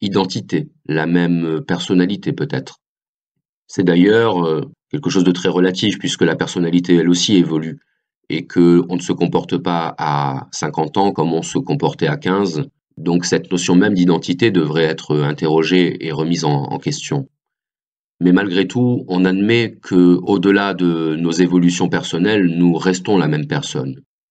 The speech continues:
Mais si je fais cette, euh, remarque, c'est parce que ça peut nous permettre de comprendre un peu mieux ce que Platon appelle la connaissance.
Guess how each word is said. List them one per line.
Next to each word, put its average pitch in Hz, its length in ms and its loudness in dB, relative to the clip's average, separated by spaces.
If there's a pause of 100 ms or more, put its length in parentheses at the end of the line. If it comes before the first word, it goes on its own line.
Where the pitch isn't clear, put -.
(640)
Mais 95 140 4
si 107 320 0
je 98 140 2
fais 110 120 0
cette, 92 300 -2
euh, 85 140 4
remarque, 101 380 0
c'est - 240 0
parce 95 300 -8
que 101 100 -2
ça 95 180 -2
peut 107 140 -2
nous 107 140 2
permettre 104 460 -2
de 92 100 0
comprendre 92 440 0
un 95 80 0
peu 95 120 0
mieux 113 140 2
ce - 160 -8
que - 140 0
Platon 113 360 -2
appelle 98 240 0
la 92 100 0
connaissance. 90 760 -4